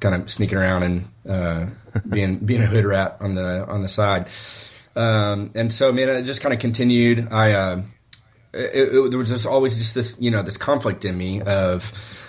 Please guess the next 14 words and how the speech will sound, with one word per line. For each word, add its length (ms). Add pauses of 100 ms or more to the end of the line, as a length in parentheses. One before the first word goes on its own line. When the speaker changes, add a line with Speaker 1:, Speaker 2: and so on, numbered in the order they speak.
(120)
Speaker 1:
uh, 480
feeling 880 (300)
drawn 460
towards 680 (100)
the 140
Lord 340
and 120
drawn 260
towards 480
the 100
gospel. 720
And, 340 (640)
um, 580
but, 320